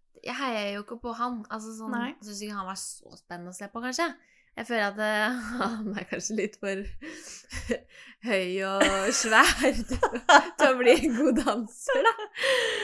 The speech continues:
Speaker 2: Ja.
Speaker 1: Men, eh, Trude, jeg ble jo rørt. Jeg ble jo det. Altså, vet du hva? Jeg blir så glad.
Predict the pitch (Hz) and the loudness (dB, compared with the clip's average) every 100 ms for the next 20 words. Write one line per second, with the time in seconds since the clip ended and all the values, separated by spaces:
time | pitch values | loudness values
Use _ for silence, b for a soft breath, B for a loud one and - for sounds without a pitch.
0 | 403 370 B 220 214 285 262 254 254 247 | -4 -6 B 0 2 2 0 -4 -4 -6
1 | 247 240 233 233 226 226 - _ - 277 | -6 -6 -8 -8 -10 -14 -20 _ -8 -4
2 | 247 - 240 262 269 277 _ - - B | -4 -4 -6 -6 -6 -12 _ -8 -8 B
3 | B B B _ - 196 190 170 202 190 | B B B _ -10 -6 -4 -4 -6 -6
4 | 170 - _ - - 226 208 202 180 190 | -10 -10 _ -20 -20 -18 -14 -12 -12 -12
5 | 156 - 233 - 254 262 277 392 - _ | -10 -8 -6 -6 -6 -6 -2 -2 -2 _
6 | B B B 262 269 226 233 254 285 - | B B B -2 -2 0 0 0 -2 -6
7 | 233 262 220 214 254 311 | -4 -4 -2 -4 -4 -8